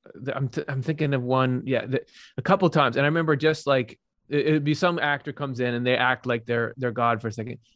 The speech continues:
and it, it moves you. You're like, "Oh," to picture God as a person who can, like, m-, make a joke or, like, put your, his arm around you or something. It just, like,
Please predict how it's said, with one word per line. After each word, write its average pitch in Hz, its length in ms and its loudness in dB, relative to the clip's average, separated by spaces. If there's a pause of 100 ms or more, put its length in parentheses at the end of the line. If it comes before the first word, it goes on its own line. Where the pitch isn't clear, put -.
and 147 120 -4
it, - 40 -8 (120)
it 160 120 2
moves 202 400 0
you. - 120 -10 (480)
You're 147 160 2
like, 139 260 2 (100)
"Oh," 214 280 0 (220)
to 160 120 2
picture 208 440 0
God 143 280 2
as 143 80 0
a 139 60 -4
person - 440 -4
who 113 140 -6
can, 120 160 -4
like, 120 240 0 (720)
m-, 147 460 2
make 156 200 4
a 135 40 -6
joke 117 400 0
or, 123 140 0
like, 113 260 -2
put - 260 -2
your, 151 240 -2
his 135 160 0
arm 123 200 2
around 113 260 -2
you 113 80 -4
or - 20 -6
something. 113 200 -6
It 127 100 -4
just, 190 240 2
like, 139 220 2